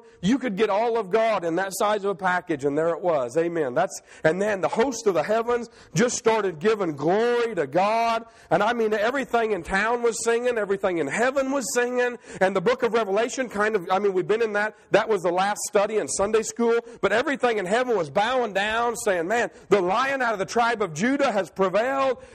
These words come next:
and here he is." Man, then you have Jericho, and you've got another host of the heavens that's there on God's behalf to make sure that this battle goes exactly the way God said it would go. Because after all, if God is gonna commit you to a battle,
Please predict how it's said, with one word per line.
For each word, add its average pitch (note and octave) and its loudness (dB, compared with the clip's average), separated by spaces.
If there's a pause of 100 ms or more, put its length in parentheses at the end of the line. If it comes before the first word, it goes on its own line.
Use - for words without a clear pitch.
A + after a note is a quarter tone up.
and F3 2
here C4+ 2
he A3+ 0
is." C#4 -2 (640)
Man, C#4 2
then E4 0
you D4+ 0
have A3+ -2
Jericho, C4+ 0
and A3+ -4
you've G#3+ -4
got B3+ 2
another A#3 0
host B3 0
of A#3 2
the G#3 2
heavens A#3 0
that's G3 -2
there A#3 2
on F3 -4
God's A3 0
behalf A3+ 0 (280)
to G3+ 6
make A3 -2
sure B3+ 0
that G#3 -4
this C#4 0
battle A3+ 0 (160)
goes G3+ 2
exactly G3+ -2
the D4 0
way B3 0
God A3+ 0
said A#3 0
it A3+ 0
would G3+ -6
go. A3 2 (200)
Because A3 2
after B3 0
all, A#3+ 0
if E3+ -6
God C4+ 2
is A#3 -4
gonna A3 0
commit A#3 -2
you B3+ 2
to A#3 2
a G#3+ 0
battle, A3+ 0